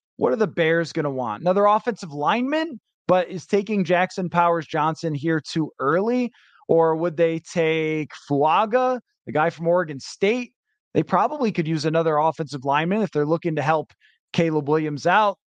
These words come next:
Still need to beef up that defense. They could take a corner. What do we think the Chicago Bears decide to do here with their next pick? They could look for another weapon.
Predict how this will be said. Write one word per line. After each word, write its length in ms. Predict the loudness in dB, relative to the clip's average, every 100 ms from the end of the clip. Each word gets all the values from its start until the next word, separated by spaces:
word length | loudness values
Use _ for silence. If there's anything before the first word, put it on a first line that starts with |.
| _ _ -10
Still 260 | 0 2
need 160 | 2 0
to 60 |
beef 280 | 0 0 2
up 120 | 2 2
that 220 | -4 -2
defense. 560 | -4 0 0 0 -2 -6
They 120 | -6
could 140 | -4
take 200 | -2 -4
a 60 | -6
corner. 640 | -6 0 2 2 2 0 -2 _ _
What 140 | 0 2
do 60 |
we 100 | 0
think 240 | -2 -2 -2
the 80 |
Chicago 500 | -4 0 2 2 2
Bears 640 | 0 2 0 -2 -8 -12 -18 _ _ _ _ _
decide 400 | -2 2 0 0
to 60 | -4
do 200 | -6 -4
here 300 | -6 -8 -12 _
with 140 | -2
their 160 | 2 0
next 260 | 0 -4 -4
pick? 260 | -4 -4 _ _ 0
They 100 | 0
could 240 | 2 2
look 180 | 2 0
for 160 | 2 2
another 300 | 4 2 2
weapon. 480 | 2 2 -2 -4